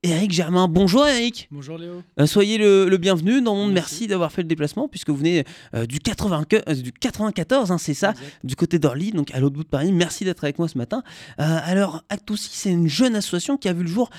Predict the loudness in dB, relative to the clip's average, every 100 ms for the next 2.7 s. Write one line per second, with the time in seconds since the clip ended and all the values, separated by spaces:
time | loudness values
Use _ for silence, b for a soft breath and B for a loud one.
0 | B B 4 6 6 4 2 0 -2 -2
1 | -2 -4 _ _ -18 -16 -14 -14 -14 -14
2 | -16 -16 -18 -18 -16 -16